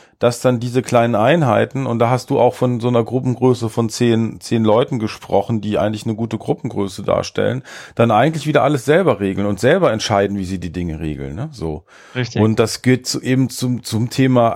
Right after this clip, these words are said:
Speaker 1: I T, dass sie ihre Rechner selber bestellen, dass sie selber zuständig sind, ihre Server zu warten und so weiter, ne?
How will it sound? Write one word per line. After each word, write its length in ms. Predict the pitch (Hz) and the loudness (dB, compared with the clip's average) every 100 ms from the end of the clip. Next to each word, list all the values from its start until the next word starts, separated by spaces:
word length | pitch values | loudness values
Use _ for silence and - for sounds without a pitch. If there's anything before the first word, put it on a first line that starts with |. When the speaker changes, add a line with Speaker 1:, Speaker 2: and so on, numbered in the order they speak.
| 104 | 2
Speaker 1:
I 100 | 110 | 2
T, 360 | - 135 151 139 | 0 -2 0 2
dass 140 | 131 | 0
sie 80 | 127 | 0
ihre 220 | 120 120 | 2 4
Rechner 300 | 117 143 139 | 4 2 0
selber 280 | 123 127 123 | 4 4 4
bestellen, 480 | 117 - 120 123 123 | 2 0 2 2 2
dass 140 | 113 | -2
sie 80 | 110 | -2
selber 340 | 113 113 120 | 0 2 2
zuständig 500 | 113 123 117 117 117 | 0 -4 -4 -4 -4
sind, 200 | 107 120 | -2 -4
ihre 160 | 113 110 | -4 -6
Server 420 | - 127 135 131 | 2 4 6 4
zu 180 | 127 117 | 0 0
warten 440 | 113 107 123 123 | 2 2 0 -2
und 140 | 113 107 | -6 -6
so 140 | 101 | -6
weiter, 380 | 98 90 92 92 | -2 -2 -2 -6
ne? 200 | 98 175 | -6 -10